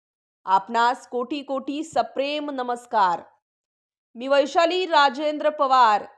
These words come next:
प्रभाग क्रमांक सोळा मधून भारतीय जनता पक्षाची इच्छुक उमेदवार म्हणून आपल्या समोर येत आहे. आपल्या प्रभागाचा सर्वांगीण विकास, नागरिकांची सुरक्षितता आणि सर्वांना उपलब्ध होणाऱ्या मूलभूत सोयी सुविधा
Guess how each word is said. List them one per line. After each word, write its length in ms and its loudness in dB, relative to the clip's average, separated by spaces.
प्रभाग 320 0
क्रमांक 460 -4
सोळा 580 0
मधून 440 -6
भारतीय 520 -2
जनता 360 -4
पक्षाची 640 -6
इच्छुक 340 -16
उमेदवार 480 -2
म्हणून 380 -10
आपल्या 340 -6
समोर 400 -10
येत 200 -12
आहे. 260 -8
आपल्या 340 0
प्रभागाचा 680 0
सर्वांगीण 640 -2
विकास, 600 -2
नागरिकांची 720 -4
सुरक्षितता 640 -2
आणि 580 0
सर्वांना 560 -2
उपलब्ध 420 0
होणाऱ्या 460 -2
मूलभूत 340 -8
सोयी 320 -10
सुविधा 480 -2